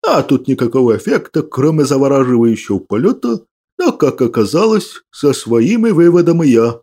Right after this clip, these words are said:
поспешил. Прошло несколько секунд, и змей, переставший взмахивать крыльями, неподвижно замер в воздухе. Мгновение он висел, а затем клюнул носом, вернее, целыми тремя носами,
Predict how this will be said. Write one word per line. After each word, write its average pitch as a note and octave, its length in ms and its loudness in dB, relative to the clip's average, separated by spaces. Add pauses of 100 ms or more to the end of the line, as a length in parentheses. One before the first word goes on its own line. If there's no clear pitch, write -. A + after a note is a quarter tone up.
поспешил. G#2+ 680 -6 (320)
Прошло A#3 520 2
несколько F#3 600 2
секунд, D3+ 520 -2
и A#2+ 80 0
змей, F3+ 300 0
переставший D#3 760 -2
взмахивать C3 560 -2
крыльями, G#3+ 600 0 (160)
неподвижно F#3+ 680 2
замер F3+ 300 2
в F3+ 40 4
воздухе. D#3 540 -2 (240)
Мгновение D3+ 640 2 (100)
он C#3+ 280 4
висел, G3+ 560 0 (380)
а A#3+ 260 2
затем F#3 360 2
клюнул F3+ 500 2
носом, F#3 500 0
вернее, F3 480 4
целыми D#3+ 500 2
тремя C#3+ 400 0
носами, D#3+ 680 -2